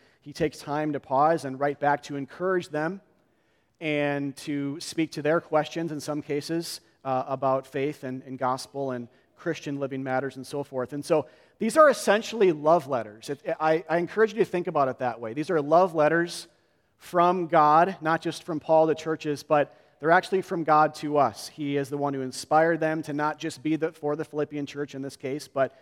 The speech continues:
for us as Christians who are like the Philippians. We're, we're sinners saved by grace. We're a mess, uh, but we're people who have been gathered from our old lives, uh, from tombs,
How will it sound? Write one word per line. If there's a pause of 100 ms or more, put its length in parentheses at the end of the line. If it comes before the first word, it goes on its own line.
(300)
for
us
as
Christians
who
are
like
the
Philippians.
We're,
we're
sinners
saved
by
grace.
We're
a
mess, (400)
uh,
but
we're
people
who
have
been
gathered (320)
from
our
old
lives,
uh,
from
tombs,